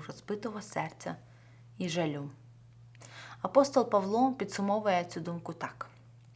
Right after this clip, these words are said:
«Нехай буде в усіх чесний шлюб та ложе непорочне, а блудників та перелюбників судитиме Бог». Це підтвердження того, що Божа воля для шлюбу —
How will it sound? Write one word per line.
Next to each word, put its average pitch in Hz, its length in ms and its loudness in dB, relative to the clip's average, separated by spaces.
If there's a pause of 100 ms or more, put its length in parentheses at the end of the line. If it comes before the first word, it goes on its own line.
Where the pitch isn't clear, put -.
(580)
«Нехай 165 300 -2
буде 208 260 0
в 214 100 -4
усіх 185 400 -4 (140)
чесний 170 400 2
шлюб 196 340 -8 (360)
та 185 120 6
ложе 226 300 6
непорочне, 165 600 -4 (320)
а 190 100 6
блудників 247 500 6
та 190 100 2
перелюбників 180 760 -2 (120)
судитиме 165 540 -4
Бог». 147 320 -8 (1500)
Це 277 440 6
підтвердження 196 640 0
того, 214 420 -2 (120)
що 165 460 -2 (120)
Божа 233 280 -2
воля 170 440 -2 (680)
для 160 300 -2
шлюбу — 180 520 -6